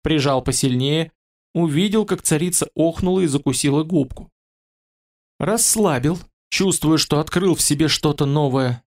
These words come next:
а царица перевела дух и молвила с царственной медлительностью, в которой только он уловил нотку колебания.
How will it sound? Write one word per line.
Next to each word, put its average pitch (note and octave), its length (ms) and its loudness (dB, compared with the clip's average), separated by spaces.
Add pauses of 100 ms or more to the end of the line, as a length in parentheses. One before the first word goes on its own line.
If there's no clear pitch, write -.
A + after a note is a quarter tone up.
(140)
а C#3+ 80 -4
царица G3 540 0
перевела D3+ 500 2
дух D#3+ 420 -4
и D3+ 120 0
молвила C#3 580 0
с - 160 -4
царственной C3+ 680 0
медлительностью, C3 880 0
в - 80 -10
которой D#3 380 0
только G#3+ 400 -2
он G3 300 4
уловил D#3+ 380 2
нотку C#3+ 380 0
колебания. B2 640 -2